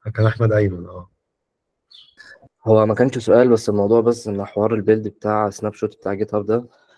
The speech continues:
Speaker 2: أنا لما عملت الايرور بتاع الورنينج، أنا ما عملتش حاجة، عملت انتشيك بس، بس اللي عرفته إن كل مرة الفورماتر بيرن تاني،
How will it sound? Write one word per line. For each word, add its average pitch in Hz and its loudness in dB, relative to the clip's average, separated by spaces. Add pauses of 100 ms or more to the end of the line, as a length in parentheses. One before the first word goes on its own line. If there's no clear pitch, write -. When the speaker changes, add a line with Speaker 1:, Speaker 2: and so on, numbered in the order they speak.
(120)
Speaker 2:
أنا 104 -2
لما 104 -2
عملت 113 -4
الايرور 117 0
بتاع 117 -4
الورنينج، 113 -2
أنا 101 -10
ما 98 -10
عملتش 113 -8
حاجة، 104 -6
عملت 107 -8
انتشيك 113 -8
بس، 117 -4
بس - -14
اللي 101 -4
عرفته 110 -8
إن 104 -6
كل 113 -10
مرة 120 0
الفورماتر 110 -6
بيرن 107 -4
تاني، 98 -6